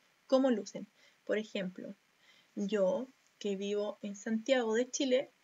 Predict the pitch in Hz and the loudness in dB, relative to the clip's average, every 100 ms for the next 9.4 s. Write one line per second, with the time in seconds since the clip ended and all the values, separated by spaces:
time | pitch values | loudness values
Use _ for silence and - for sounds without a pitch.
0 | _ - _ - 208 214 214 214 226 233 | _ -20 _ -8 -6 -4 -4 -2 0 2
1 | 262 277 311 269 285 302 _ _ 196 196 | 2 4 6 6 4 0 _ _ -4 2
2 | 196 226 - - 185 185 190 262 294 254 | 2 2 -4 -4 -2 0 0 0 2 2
3 | 285 - - 196 190 190 185 190 196 202 | 0 -6 -4 -4 -2 -4 -4 -4 -4 -4
4 | 220 240 247 254 262 294 302 - _ _ | -2 2 2 2 0 0 0 -4 _ _
5 | 208 208 226 214 196 202 196 196 214 220 | -4 -2 0 -2 -2 -4 -2 -2 0 0
6 | 220 220 - - - - - _ _ _ | -2 -4 -8 -10 -12 -16 -18 _ _ _
7 | _ _ _ _ _ _ _ _ 190 233 | _ _ _ _ _ _ _ _ -10 -10
8 | - _ _ - - - _ _ _ 226 | -12 _ _ -20 -20 -20 _ _ _ -2
9 | 226 254 302 | 2 4 2